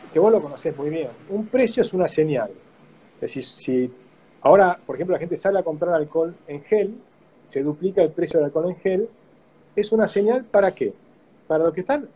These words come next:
estoqueando alcohol, dejen de estoquear,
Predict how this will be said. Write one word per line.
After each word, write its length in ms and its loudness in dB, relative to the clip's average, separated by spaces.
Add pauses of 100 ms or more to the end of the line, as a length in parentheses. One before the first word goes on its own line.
(140)
estoqueando 760 2
alcohol, 520 0 (160)
dejen 360 0
de 80 -4
estoquear, 460 -4